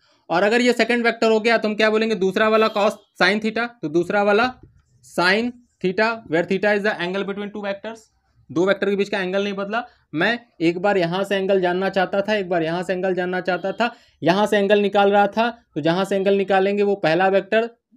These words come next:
और ब-, बचा हुआ दूसरा वेक्टर। जब यहाँ से एंगल निकालेंगे, तो ये पहला वेक्टर, बचा हुआ दूसरा वेक्टर। तो A sin theta upon B A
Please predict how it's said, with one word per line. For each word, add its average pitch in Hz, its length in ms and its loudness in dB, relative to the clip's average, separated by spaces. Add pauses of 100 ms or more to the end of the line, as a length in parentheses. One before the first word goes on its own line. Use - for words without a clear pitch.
(260)
और 175 200 0
ब-, 156 300 -14
बचा 147 260 2
हुआ 190 240 2
दूसरा 160 340 -2
वेक्टर। 123 380 -8 (280)
जब 165 160 4
यहाँ 175 260 2
से 202 80 0
एंगल 208 220 2
निकालेंगे, 202 380 0
तो 180 100 -6
ये 190 180 2
पहला 202 320 2
वेक्टर, 202 380 -2 (260)
बचा - 220 2
हुआ 196 220 2 (1500)
दूसरा 165 300 -4
वेक्टर। 120 300 -10
तो - 140 -10 (120)
A 208 120 4
sin 214 260 0
theta 220 240 0 (120)
upon 202 340 0 (1300)
B 220 80 2 (1000)
A 196 300 2